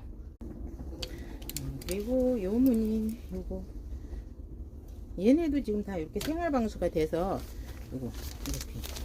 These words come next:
보이시죠? 여기 안에 생활방수가 돼서 이래요. 베이지 색깔,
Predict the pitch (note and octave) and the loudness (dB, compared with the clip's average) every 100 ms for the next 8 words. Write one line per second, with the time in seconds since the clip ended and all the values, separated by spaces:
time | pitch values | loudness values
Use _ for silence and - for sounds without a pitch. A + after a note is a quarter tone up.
0 | - - - - - - - F3+ D#3+ F#3 | -6 -6 -6 -6 -6 -4 2 4 4 2
1 | G3 A3 C#3 D#3 C3+ D#3 - E4+ D#4 G#3+ | 2 2 2 2 2 2 2 2 4 2
2 | F3+ D#3 C3+ B2 C3 A#2+ G#2+ G#2 C#3+ A#2 | 2 -2 0 0 0 -2 -2 0 4 4
3 | G#2+ A#2 B2 - B2+ A#2+ C#3+ A#3 E4+ | 2 -2 -2 -4 0 0 4 2 2